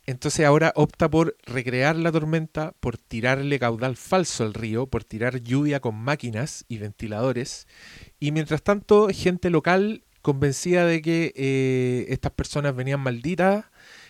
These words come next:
y que ellos estaban secando el río, entonces tenían, eh, <laughs> dificultades por todas partes. Pero tú veis la weá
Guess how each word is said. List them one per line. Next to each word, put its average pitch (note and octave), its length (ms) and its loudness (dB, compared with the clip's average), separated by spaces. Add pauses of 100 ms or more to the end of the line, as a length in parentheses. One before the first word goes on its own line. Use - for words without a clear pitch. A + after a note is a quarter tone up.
(120)
y A#2+ 180 -6
que B2 360 0
ellos E3+ 260 4
estaban E3 280 0
secando D#3 380 0
el C#3+ 80 0
río, F3 340 2
entonces C#3 800 -2
tenían, D3 580 -4
eh, B2 440 -2
<laughs> - 20 -12
dificultades C#3 760 -4
por - 140 -10
todas D#3+ 240 0
partes. - 460 -4 (960)
Pero D#3+ 200 4
tú F#3+ 120 2
veis A3+ 240 2
la G#3+ 140 2
weá G3 420 4